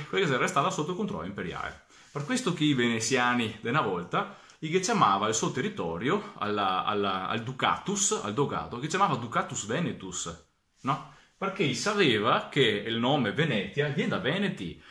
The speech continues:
È stato Veneto, non si è mai chiamato stato veneziano, non lo catarà scritto da nessuna parte, si è sempre chiamato stato Veneto. Perché? Perché lui sapeva bene che il suo nome veniva dalla gloriosa storia del nome dei Veneti,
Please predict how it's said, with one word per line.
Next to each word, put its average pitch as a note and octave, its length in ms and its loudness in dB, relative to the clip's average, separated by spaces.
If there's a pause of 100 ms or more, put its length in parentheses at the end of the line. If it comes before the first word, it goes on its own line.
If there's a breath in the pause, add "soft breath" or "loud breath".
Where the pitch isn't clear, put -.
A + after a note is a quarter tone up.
(140 loud breath)
È D3+ 100 0
stato F#3 340 2
Veneto, D3+ 320 4
non A#2 80 0
si C3 120 2
è C3+ 60 4
mai D#3+ 160 2
chiamato D3 280 2
stato E3+ 340 2
veneziano, G#2+ 680 0
non A#2 120 2
lo C#3 100 6
catarà D#3 320 2
scritto F3 280 0
da A#2+ 100 4
nessuna G#2+ 300 -2
parte, C#3 400 2
si A2 140 -6
è G#2 100 -8
sempre E3+ 340 -4
chiamato C#3 360 0
stato F3 340 0
Veneto. A#2+ 640 -2 (420 loud breath)
Perché? F#3+ 480 0
Perché E3 220 -2
lui E3 120 6
sapeva D#3 300 2
bene D3 180 2
che C#3 100 0
il G#2+ 100 2
suo F#3+ 140 2
nome G#2 400 0
veniva C#3 480 -2
dalla A2 180 0
gloriosa A2+ 580 0
storia G2+ 500 -4 (440 loud breath)
del C3 180 0
nome A#2+ 480 2
dei G#2+ 220 -8
Veneti, E2 520 -8